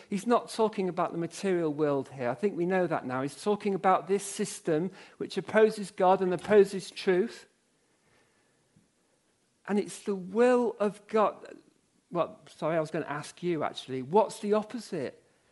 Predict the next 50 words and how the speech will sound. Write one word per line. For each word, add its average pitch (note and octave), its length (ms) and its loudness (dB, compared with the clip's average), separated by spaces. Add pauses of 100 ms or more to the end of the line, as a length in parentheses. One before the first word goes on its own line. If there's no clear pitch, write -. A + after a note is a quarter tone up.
(300)
of C#3+ 180 -10
this C#3+ 160 -8
system - 460 -12
in A#2+ 100 -8
verse C3+ 240 -8
seventeen? B2+ 640 -12
Can C3+ 200 -16
you C3+ 80 -12
see E3 220 -16
it? - 180 -16 (1200)
It's - 160 -20
the D#3 100 -12
will D3 200 -8
of C#3 120 -12
God. F#2 220 -10 (240)
So - 160 -2
the D#3 100 0
will G#3 220 4
of A#3+ 140 0
God F3+ 300 4
is D#3+ 180 -4
the D3+ 140 -2
opposite G3+ 500 -6
of A#2+ 220 -10
the A2+ 100 -16
system. - 480 -14 (180)
The F3+ 120 6
world D4 340 6
is B3 100 0
passing G#3 460 0
away. G3+ 340 6
It's E3+ 160 4
going. A3 580 6
It's E3 120 -6
gonna A3+ 160 0
be G#3 120 0
burned A3 360 4
up. B3 320 4 (840)
But F3 140 2
the F#3 80 4
will B3 180 4
of A3+ 140 2
God G3+ 240 2
lives G3 240 0
forever. F#3+ 560 2
And F3+ 180 0
we C4+ 300 6
have D#3 440 0
in G#3+ 200 2
us C#3+ 260 -2